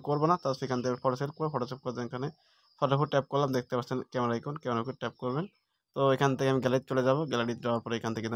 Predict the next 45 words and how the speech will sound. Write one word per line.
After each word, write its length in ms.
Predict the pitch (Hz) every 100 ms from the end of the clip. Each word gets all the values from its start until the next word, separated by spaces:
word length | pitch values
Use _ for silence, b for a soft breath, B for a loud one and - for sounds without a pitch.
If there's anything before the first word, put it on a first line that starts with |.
| 117
ফটোটি 220 | 117 113 123
সেট 100 | 117
করে 100 | 123 117
দেবো 100 | 120
বন্ধুরা। 220 | 120 165 - _ _ _ _
তো 60 | 151 147
just 200 | 160 156
আমি 120 | 147 143 139
ফটোটি 280 | 123 120 131
সেট 120 | 131 117
করে 140 | 127 117
দিচ্ছি, 300 | 120 - - 233 262 - -
তো 60 | 120 110
এটাই 360 | - 110 101 95 -
থাক, 160 | - 139 - _ _ _ _ _ _ _
পরে 140 | 127 120 113
চেঞ্জ 140 | 127 -
করা 120 | 127 120
যাবে, 120 | 131 127
সমস্যা 240 | 113 - 131
নেই। 80 | 220 240 _
তো 60 | 123
এটাই 200 | 113 120 -
থাক, 120 | 135 156
তারপর 160 | - 120 113
এখান 120 | 113
থেকে 120 | 113 110
ডানে 140 | 117
ট্যাপ 120 | 123 -
করবেন। 220 | 135 151 226 _ _ _ _ _ _ _ _ -
তো 60 | 131 127 120
ডানে 160 | 135 143
ট্যাপ 120 | 143 135
করার 140 | 143
পরে 100 | 143 135
বন্ধু 140 | 135 143
ফটো 160 | 135 123
সেট 140 | 135 -
হয়ে 120 | 131 127
যাবে। 120 | 139
ফটো 120 | 143 123
সেট 100 | 131 -
করার 140 | 127 117
পরে 120 | 113
এখান 140 | 107